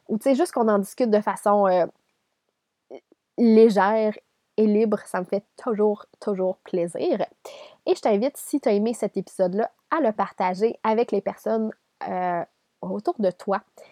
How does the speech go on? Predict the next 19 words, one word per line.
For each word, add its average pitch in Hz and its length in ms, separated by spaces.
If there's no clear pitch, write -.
C'est - 140
vraiment 208 220
comme 208 180
ça 247 180
que 254 140
le 196 100
podcast, 220 600
euh, 196 1160
se 196 200
fait 208 420
connaître 214 640
et 254 60
c'est 226 140
comme 202 140
ça 311 140
que 254 100
notre 196 340
grande 240 480
c-, - 140